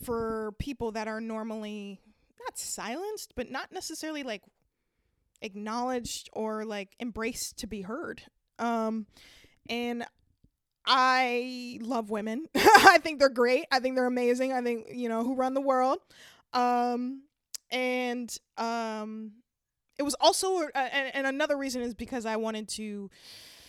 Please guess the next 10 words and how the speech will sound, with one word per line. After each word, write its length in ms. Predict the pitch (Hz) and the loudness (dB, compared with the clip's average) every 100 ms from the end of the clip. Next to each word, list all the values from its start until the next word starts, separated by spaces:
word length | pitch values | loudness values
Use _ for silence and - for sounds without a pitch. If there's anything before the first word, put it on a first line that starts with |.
| - - _ - | -20 -20 _ -2
I 80 | 262 | 6
wanted 200 | 277 262 | 8 6
to 80 | 247 | 0
talk 180 | 247 | -2
to 80 | 220 | -2
my 100 | 220 | -6
friends 240 | 208 226 247 | -4 -4 -2
again. 280 | 269 277 277 | -2 -2 2
<laughs> 60 | - - - 415 - 523 - 571 - - - 932 - | 2 2 6 6 8 4 8 6 6 -4 0 -2 0
Um, 460 | 302 302 302 294 | 4 4 4 0